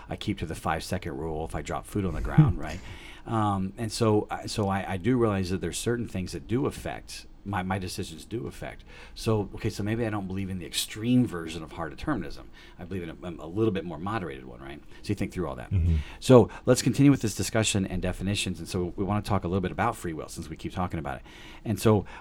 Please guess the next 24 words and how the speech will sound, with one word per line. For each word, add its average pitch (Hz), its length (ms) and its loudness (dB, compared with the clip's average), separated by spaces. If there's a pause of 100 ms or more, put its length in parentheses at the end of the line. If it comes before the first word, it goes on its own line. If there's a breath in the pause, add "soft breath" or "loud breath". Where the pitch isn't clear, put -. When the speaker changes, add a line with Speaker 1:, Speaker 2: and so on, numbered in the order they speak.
(200 loud breath)
Speaker 1:
the 87 180 -10
free 151 240 2
will 156 160 4
itself 87 800 0
is 92 160 -2
a 85 80 0 (320)
really 113 580 4 (240)
crazy 101 800 0 (340)
thing, 73 460 -4 (380 loud breath)
you 117 140 0
know, 110 60 2
'cause, 104 160 -2
'cause 107 160 2
you're 98 120 2
getting 110 220 2
into 104 360 2
what 95 300 2
is 92 160 0
the 87 120 -4
will. 80 600 0 (640 loud breath)
And 110 480 4
we 107 160 2
had 98 100 -2
started 120 560 2